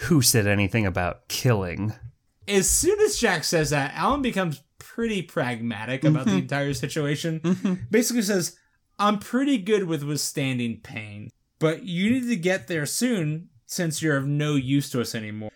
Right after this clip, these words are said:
Speaker 2: So we need to come to an agreement." So it's basically Jack versus Prazen,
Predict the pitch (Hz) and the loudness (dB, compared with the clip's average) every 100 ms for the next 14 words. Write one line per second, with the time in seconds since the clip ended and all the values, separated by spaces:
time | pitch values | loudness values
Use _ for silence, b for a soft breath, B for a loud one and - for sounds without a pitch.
0 | _ - - 160 151 147 143 160 202 233 | _ -8 0 2 2 -2 -4 -2 2 2
1 | 196 185 180 151 131 127 120 120 110 - | 0 -2 0 0 0 -2 -2 -2 -4 -8
2 | - - - - 180 185 - 247 - 285 | -16 -20 -14 -2 2 2 2 2 2 -2
3 | 214 127 120 135 175 226 247 - - 170 | -4 -6 -6 0 2 2 0 -4 0 0
4 | 165 - - 196 196 170 185 185 | 0 -6 -2 2 2 2 0 -2